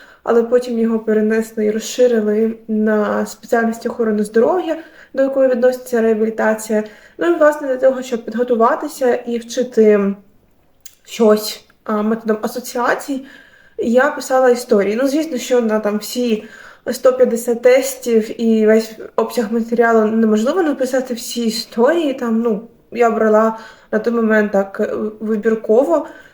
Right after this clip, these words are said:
А, це там, м, я вчила, наприклад, шкалу Берга і шкалу Борга. У мене є прекрасна історія, а, просто сексі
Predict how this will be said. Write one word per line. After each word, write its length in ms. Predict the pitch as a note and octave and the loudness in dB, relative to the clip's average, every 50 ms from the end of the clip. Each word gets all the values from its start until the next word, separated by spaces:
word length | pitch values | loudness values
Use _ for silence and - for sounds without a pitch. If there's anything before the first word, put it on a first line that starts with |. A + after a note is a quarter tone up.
| _ _ - | _ _ -8
А, 380 | C4 A3 A3 G#3+ G#3+ G#3+ G#3+ | -4 -2 0 2 2 2 0
це 180 | G#3+ G#3+ - - | -2 -4 -10 -2
там, 340 | - G#3+ G#3 G3+ G3+ G#3 - _ - | 0 0 0 0 -2 -4 -6 _ -10
м, 340 | A#3 A3 G#3+ G#3+ G#3+ A3 - - - | -8 -6 -4 -4 -6 -6 -10 -14 -8
я 180 | - A3+ A#3 A#3+ | 0 2 2 2
вчила, 760 | A#3 A#3 A#3 - - A3+ A#3 A#3 A#3 A3+ A3+ G#3+ G#3+ G#3 G#3+ - - - | 2 -2 -8 -6 0 2 4 6 6 6 6 6 4 2 -2 -6 -8 -2
наприклад, 460 | B3+ A3 G#3+ A3+ G#3+ G#3+ A3 G#3 G#3 | -2 -2 0 2 0 4 4 2 2
шкалу 320 | G#3 - - A3 G#3+ G#3+ G#3 | 0 -2 0 2 4 4 4
Берга 540 | G3+ G3 A#3 C4 D4+ E4 D#4+ - - C4+ - A#3+ | 2 2 2 4 4 2 0 -2 -4 -4 -4 -4
і 40 | A3 | -4
шкалу 340 | - - - A#3 G#3+ G3 | -6 -2 0 0 2 2
Борга. 540 | F#3 F#3 G3 A#3 C4 D#4+ G4 F#4 - C#4+ B3+ | 0 0 0 2 4 4 2 2 2 0 2
У 40 | A#3 | 2
мене 220 | A3+ A3+ A3+ A3 | 2 2 2 2
є 100 | G#3+ G#3 | 2 2
прекрасна 640 | G#3+ - A3 G#3+ - G#3 G#3 G#3+ G#3 - - G#3+ G#3+ | 2 0 0 0 2 2 2 2 0 -2 -10 -8 -8
історія, 480 | G#3 - - C#4 E4+ G4 F#4 D4+ C#4+ C#4+ - - - - - _ _ _ - | -8 -6 -2 -2 0 2 2 0 0 0 -4 -16 -20 -20 -20 _ _ _ -6
а, 540 | - A3+ G#3+ G#3+ G#3 G#3 G3+ G3+ G3+ G3+ G3+ G#3+ - | 0 2 2 2 2 2 0 0 0 -2 -4 -8 -2
просто 640 | - G#3+ G#3 G3+ G3+ - - G3+ G3 F#3+ G3 - - - | 0 0 0 0 -2 -4 -2 0 0 2 0 0 -4 -6
сексі 520 | - - - C4+ C4+ - - - E4+ F4 | -6 -2 -2 -2 -2 -2 0 2 2 2